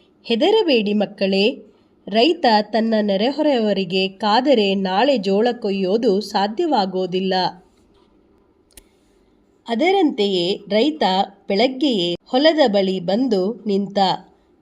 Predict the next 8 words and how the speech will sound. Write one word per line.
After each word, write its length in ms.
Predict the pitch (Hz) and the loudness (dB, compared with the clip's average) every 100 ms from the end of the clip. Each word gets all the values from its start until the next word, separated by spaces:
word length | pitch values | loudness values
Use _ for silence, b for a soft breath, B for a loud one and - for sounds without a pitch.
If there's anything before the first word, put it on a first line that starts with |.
| - | -6
ಮಧ್ಯಾಹ್ನವಾದರೂ 1400 | 196 190 233 277 311 302 226 180 185 277 190 214 - - _ | -6 -2 0 2 2 2 0 0 2 2 2 -2 -10 -20 _
ಅವನಿಗೆ 480 | 196 247 294 226 202 | -2 2 2 2 -4
ಸಹಾಯ 580 | 196 196 180 208 311 302 | -4 -8 -6 -2 0 0
ಮಾಡುವ 460 | 226 196 185 180 185 180 - | 0 -2 -2 -2 -4 -4 -2
ನೆರೆಹೊರೆಯವರು 960 | 214 277 311 247 208 185 190 262 185 | 0 0 0 -2 0 0 0 0 -2
ಬರಲಿಲ್ಲ. 600 | 190 185 185 180 175 180 180 165 - b b b - | -4 -6 -4 -2 -2 -2 -2 -4 -6 b b b -6
ಇದರಿಂದ 460 | 214 311 359 262 202 | -2 0 2 0 -2
ಸಿಟ್ಟುಗೊಂಡು 1040 | 185 233 226 - 240 180 180 277 185 - | -4 -8 -8 -4 -2 0 0 0 -2 -6